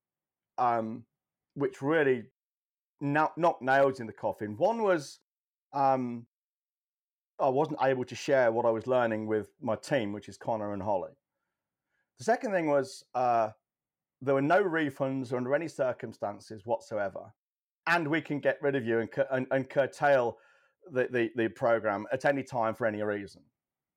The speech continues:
All right? With no refund. And the third thing was a non-compete clause. You won't set up a competing service. Well, the thing is, this particular thing that I was gonna learn in a, in more detail from someone who is, is a world expert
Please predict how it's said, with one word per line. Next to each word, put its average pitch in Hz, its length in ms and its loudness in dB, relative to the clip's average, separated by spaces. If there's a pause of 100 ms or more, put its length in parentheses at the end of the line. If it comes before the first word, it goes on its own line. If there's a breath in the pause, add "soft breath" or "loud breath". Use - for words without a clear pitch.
(160)
All 104 140 -8
right? 135 140 -2 (200)
With 127 120 -2
no 147 140 6
refund. 113 500 -6 (220 loud breath)
And 180 80 -6
the 190 80 2
third 277 420 2
thing 113 260 -2
was 160 280 -4 (400 soft breath)
a 165 80 0
non-compete 196 840 -2 (160)
clause. 98 380 -2
You 123 80 -2
won't 139 200 0
set 143 180 -8
up 135 100 -12
a - 20 -18
competing 131 540 -10
service. 147 500 -4
Well, 170 180 -2
the 175 80 -2
thing 226 220 -4
is, 170 160 -2 (640 soft breath)
this 226 160 0
particular 180 520 -2
thing 170 300 2
that 143 100 -2 (180)
I 143 80 6
was 139 140 2
gonna 131 220 0
learn 131 260 2
in 120 120 -2
a, - 280 -8
in 131 120 2
more 127 220 2
detail 123 460 -2
from 113 180 -12
someone 120 300 -4
who 113 100 0
is, 101 140 -4
is 110 180 -8
a 107 40 -2
world 107 260 -2
expert 120 500 -6